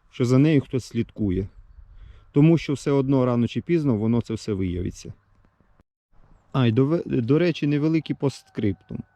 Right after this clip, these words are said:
Навіть моя собака, яка знаходиться за двісті метрів, чомусь була дуже неспокійна у той вечір. Тому я думаю, що це трапилося десь близько десятої, одинадцятої вечора. Саме десь,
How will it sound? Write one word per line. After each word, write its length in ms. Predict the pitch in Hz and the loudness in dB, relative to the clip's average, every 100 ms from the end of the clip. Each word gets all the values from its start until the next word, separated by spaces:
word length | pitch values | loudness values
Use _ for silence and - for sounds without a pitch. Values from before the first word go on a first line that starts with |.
| _ _ | _ _
Навіть 340 | - 151 165 147 | -2 0 0 0
моя 280 | 151 151 143 | 0 0 -2
собака, 460 | - 165 185 165 | -4 -4 -4 -2
яка 220 | 135 139 | -4 -2
знаходиться 580 | 127 131 - 131 123 135 | -2 -2 -2 -2 -2 -2
за 120 | 117 | -2
двісті 360 | 120 127 - 151 | 0 -2 -4 -2
метрів, 480 | 156 175 - 107 104 _ _ _ | 0 -2 -2 -4 -4 _ _ _
чомусь 300 | - 143 170 | -2 2 2
була 260 | 151 143 143 | 2 0 0
дуже 280 | 131 147 135 | 0 0 2
неспокійна 680 | 120 - 123 - 170 156 135 | 2 -2 -10 -6 -2 0 0
у 180 | - 113 | -2 -4
той 320 | 143 139 127 _ | 0 0 -2 _
вечір. 540 | 98 107 101 - 98 107 _ _ _ - | -4 0 0 -2 -12 -14 _ _ _ -4
Тому 260 | 143 160 | 0 2
я 100 | 165 | 0
думаю, 320 | 139 147 139 127 | 0 2 2 2
що 140 | - | -2
це 140 | 123 | -10
трапилося 580 | 120 131 120 127 117 117 | -4 -2 -2 0 -2 -2
десь 200 | 107 110 | -2 -2
близько 600 | 98 117 123 - 101 95 - | 0 0 0 -2 -6 -6 -6
десятої, 520 | 104 113 120 110 113 | -6 -2 -2 -2 -2
одинадцятої 580 | 107 117 120 - - 180 | 0 0 0 -2 -2 -2
вечора. 500 | 208 208 - 95 101 _ _ _ | 0 -2 -4 -6 -8 _ _ _
Саме 320 | - 185 160 | -6 -2 0
десь, 360 | 135 123 - | 0 -2 -6